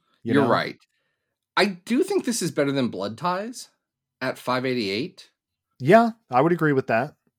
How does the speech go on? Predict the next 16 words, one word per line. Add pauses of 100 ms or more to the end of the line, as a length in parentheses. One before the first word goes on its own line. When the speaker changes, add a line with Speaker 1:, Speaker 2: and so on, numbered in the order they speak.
(680)
Speaker 1:
Yeah.
Speaker 2:
Probably. (1700)
Is
it
better
or
worse
than
the
first
six
issues
of
Souls
Astonishing? (380)
Speaker 1:
Hmm.